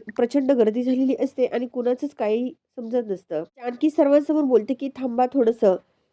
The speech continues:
आपल्या मुळशी गावाला असं कुठल्याच प्रकारचं गालबोट लागेल असं कुणी वागू नका. मला तुमच्या भावना कळतात. ह्या स्पर्धेचा निकाल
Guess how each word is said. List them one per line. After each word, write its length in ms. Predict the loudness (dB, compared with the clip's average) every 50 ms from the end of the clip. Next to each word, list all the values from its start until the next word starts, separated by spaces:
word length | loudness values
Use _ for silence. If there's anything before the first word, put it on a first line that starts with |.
| _ _ -8
आपल्या 360 | -6 -6 -4 0 2 2 2 2
मुळशी 600 | 2 0 0 -2 -2 -4 -4 -4 -2 -2 -2 -4 -4 _ _ _ _ -8 0
गावाला 580 | 2 2 4 4 2 0 0 0 0 0 0 -2 -4 _ -12
असं 200 | -12 -4 -2 -2 0
कुठल्याच 400 | 0 -2 -2 0 2 2 0 0
प्रकारचं 480 | -2 -6 -2 -2 -2 -2 0 -2 -2 2
गालबोट 400 | 2 2 2 2 2 0 -2 -2 0
लागेल 380 | -2 0 2 2 0 0 0 -6 _ _ _ _ -8
असं 260 | -8 -6 0 0 0
कुणी 240 | 0 0 -4 -6 -2 0
वागू 280 | 0 0 0 -2 -2
नका. 320 | -2 -2 -4 -4 -6 -8 -8 _ _ _ _ _
मला 200 | -6 -4 -4 -4
तुमच्या 280 | -4 -6 -6 -2 -2 -2
भावना 280 | 0 0 -2 -2 -2 -2
कळतात. 440 | 0 2 2 2 2 2 0 -2 -2 -2 -6 _ _ _ _ _ _ -6
ह्या 160 | -4 -4 -4
स्पर्धेचा 640 | -4 -6 -8 -6 -6 -2 0 -2 -2 0 0 -2 -2
निकाल 320 | -2 -4 -2 0 0 -2